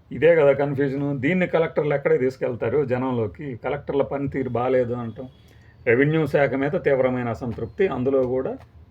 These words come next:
గత ప్రభుత్వం నుంచి వారసత్వంగా వచ్చాయట. వాళ్ళు ఎప్పుడు చెప్పలేదే, "మీ ప్రభుత్వం నుంచి వచ్చినాయి మాకు వారసత్వంగా ఈ సమస్యలు, అప్పులు" అని.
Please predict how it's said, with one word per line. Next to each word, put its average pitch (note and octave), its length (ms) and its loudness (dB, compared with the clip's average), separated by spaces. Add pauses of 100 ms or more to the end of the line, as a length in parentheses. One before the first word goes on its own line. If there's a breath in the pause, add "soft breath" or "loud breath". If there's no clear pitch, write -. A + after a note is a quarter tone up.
(800)
గత - 160 -2
ప్రభుత్వం B2 440 0
నుంచి C#3 180 -2
వారసత్వంగా A2 640 -4
వచ్చాయట. - 440 -8 (600)
వాళ్ళు A2+ 260 2
ఎప్పుడు B2+ 180 2
చెప్పలేదే, A#2+ 500 0
"మీ G#2 140 -4
ప్రభుత్వం A#2+ 460 -6
నుంచి A2+ 200 -4
వచ్చినాయి G#2+ 280 -6
మాకు F#2 180 -8
వారసత్వంగా G2 680 -8
ఈ F2+ 40 -10
సమస్యలు, G#2 480 -8
అప్పులు" F#2+ 340 -6
అని. D#2+ 260 -10